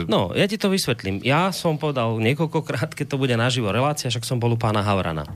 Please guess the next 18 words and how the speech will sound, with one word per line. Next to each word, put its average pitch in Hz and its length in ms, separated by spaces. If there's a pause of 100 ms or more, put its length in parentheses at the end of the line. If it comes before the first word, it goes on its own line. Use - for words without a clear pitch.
(140)
V - 80
presilovke 143 800
nevadilo 123 480
ma, 143 180
mi 135 160
to 185 320
a - 140
pôjdem 123 500
kedykoľvek 110 580
opäť. 90 440 (200)
A 185 140
opäť 131 380
do 101 80
presilovky, 92 600
nech. 85 240 (1000)
Ale 135 220
som 156 160
redaktor, - 560